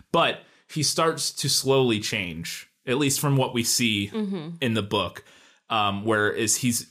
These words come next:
Speaker 1: in the movie, we see it where he, he, you know, he calls Hermione a mudblood. He's like, "How dare you talk to me?" and all that stuff, which he still does. But it, w-, we get to a point in the book where eventually even Kreacher, as he's leaving to go do something, at one point in the book, he, he,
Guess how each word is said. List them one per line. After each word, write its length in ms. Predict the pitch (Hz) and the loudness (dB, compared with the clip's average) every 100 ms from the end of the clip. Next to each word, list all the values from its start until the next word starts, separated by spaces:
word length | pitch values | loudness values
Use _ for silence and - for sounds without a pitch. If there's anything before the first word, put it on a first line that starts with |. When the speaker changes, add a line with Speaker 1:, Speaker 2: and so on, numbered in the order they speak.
| - | -2
Speaker 1:
in 160 | 135 | 0
the 60 | 127 | 4
movie, 260 | 139 156 120 | 4 4 2
we 120 | 113 | 2
see 220 | - 110 | 2 0
it 80 | 101 | 2
where 100 | 101 | 0
he, 220 | 104 98 | 0 -2
he, 100 | 101 | -4
you 160 | 101 98 | -4 -4
know, 80 | 92 | -4
he 60 | |
calls 500 | 95 - 101 95 - - | -4 -2 -2 -4 -10 -10
Hermione 340 | 104 95 95 | -4 -4 -2
a 40 | |
mudblood. 360 | 90 104 95 98 | -2 -2 0 -2
He's 100 | 92 | -2
like, 100 | 90 | -6
"How 80 | - | -6
dare 160 | 95 87 | -4 -4
you 80 | 82 | -4
talk 280 | - 113 - | -2 -2 -2
to 40 | |
me?" 80 | 95 | -6
and 80 | 92 | -4
all 80 | 90 | -4
that 120 | 87 | -4
stuff, 320 | - 92 - | -4 -4 -4
which 120 | 95 | -6
he 80 | 113 | -4
still 200 | 104 139 | -2 0
does. 300 | 123 120 107 | 0 0 0
But 140 | 110 107 | -2 -4
it, 140 | - - - - _ _ | -4 -10 -20 -20 _ _
w-, 160 | 151 135 170 | -8 -2 2
we 80 | 160 | 4
get 140 | 202 | 4
to 80 | 196 | 4
a 40 | 156 | 2
point 240 | 160 143 | 2 2
in 60 | 120 | 2
the 60 | |
book 240 | 120 143 127 | 2 0 2
where 100 | 107 | 2
eventually 420 | 120 156 - 120 | 2 2 2 2
even 240 | 113 117 | 0 -2
Kreacher, 340 | - 123 113 98 | -2 -2 0 0
as 160 | 107 | 0
he's 180 | 110 98 | -2 -2
leaving 520 | 113 123 113 107 104 - _ _ _ _ | 0 2 0 -2 -4 -10 _ _ _ _
to 80 | - | -2
go 100 | 120 | 0
do 160 | 117 101 | 2 0
something, 680 | - 131 131 101 95 98 104 - _ | 2 0 0 -2 -2 -4 -10 -20 _
at 140 | 101 98 | -10 -6
one 160 | 107 | -6
point 220 | 104 101 | -4 -4
in 60 | 98 | -4
the 60 | 95 | -6
book, 280 | 98 92 | -6 -6
he, 200 | - 107 - | -6 -8 -6
he, 360 | - 107 98 | -6 -6 -2